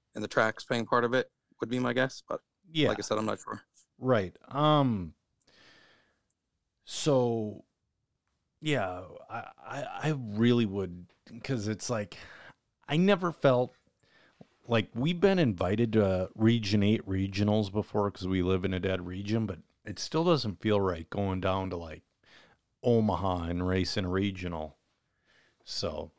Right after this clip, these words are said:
Speaker 2: that's something I hope someone that listens would help kickstart again because, you know, it's, it's a little tough.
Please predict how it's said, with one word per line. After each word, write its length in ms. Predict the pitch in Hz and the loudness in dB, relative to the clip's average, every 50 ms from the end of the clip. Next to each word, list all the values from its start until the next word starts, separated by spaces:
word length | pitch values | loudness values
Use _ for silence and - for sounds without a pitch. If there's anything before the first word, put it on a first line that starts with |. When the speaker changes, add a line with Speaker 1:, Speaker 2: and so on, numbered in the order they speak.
| _ - | _ -6
Speaker 2:
that's 240 | 113 123 147 - - | -4 -4 -2 0 2
something 220 | - 160 147 131 | 2 2 2 2
I 80 | 117 95 | 0 -2
hope 460 | 90 - 107 107 113 113 107 _ _ _ _ - 101 - _ _ _ _ _ _ _ _ _ _ _ _ _ _ _ _ _ | -2 0 0 0 2 0 -2 _ _ _ _ -20 -20 -20 _ _ _ _ _ _ _ _ _ _ _ _ _ _ _ _ _
someone 680 | - - - - 139 143 151 139 113 104 98 95 95 | -10 -2 2 2 2 4 4 2 2 2 2 0 -2
that 180 | 95 95 - - | -4 -6 -6 -6
listens 400 | 101 98 92 - - 98 87 80 | -6 -4 -4 -6 -8 -8 -8 -8
would 160 | 87 87 80 | -8 -10 -8
help 320 | - - 101 95 90 - _ _ _ _ _ _ _ _ - | -4 -4 -4 -4 -4 -6 _ _ _ _ _ _ _ _ -4
kickstart 560 | - 127 113 - - - - 117 101 92 90 | -2 -2 -2 0 -2 -4 -2 -2 -2 -2 -4
again 340 | 90 87 95 92 92 95 101 | -6 -8 -8 -8 -8 -8 -8
because, 560 | 87 92 82 - 90 87 80 76 73 - - - _ _ _ _ _ _ _ _ _ _ _ _ _ _ _ _ _ _ _ | -10 -10 -10 -10 -8 -8 -8 -8 -10 -12 -12 -14 _ _ _ _ _ _ _ _ _ _ _ _ _ _ _ _ _ _ _
you 140 | - 160 143 | -4 0 2
know, 220 | 110 101 92 95 | 2 2 2 2
it's, 420 | 98 95 - - - - - - - _ _ _ _ _ _ _ _ _ _ _ _ _ _ _ _ _ _ _ _ _ _ _ _ - | 0 -2 -4 -6 -8 -8 -8 -10 -12 _ _ _ _ _ _ _ _ _ _ _ _ _ _ _ _ _ _ _ _ _ _ _ _ -20
it's 140 | - - - | -14 -8 -2
a 40 | 131 | 0
little 240 | 131 131 113 101 | 2 4 4 2
tough. 640 | 90 - - - 98 92 92 - - - - - - | 0 -2 -2 0 2 2 0 -2 -6 -12 -20 -20 -20